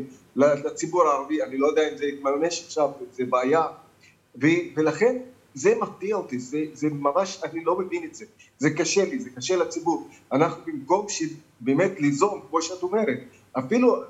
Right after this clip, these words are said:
אנחנו צריכים לקחת את הדברים לעניין, ל-, לידיים שלנו,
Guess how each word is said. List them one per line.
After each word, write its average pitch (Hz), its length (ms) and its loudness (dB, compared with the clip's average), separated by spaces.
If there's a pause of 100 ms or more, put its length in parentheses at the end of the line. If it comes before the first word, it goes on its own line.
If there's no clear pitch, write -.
(320)
אנחנו 175 280 0
צריכים 254 240 0
לקחת 220 420 -2
את 185 140 -2
הדברים 175 360 0
לעניין, 147 360 -4 (140)
ל-, 135 220 2
לידיים 139 380 2
שלנו, 160 320 -4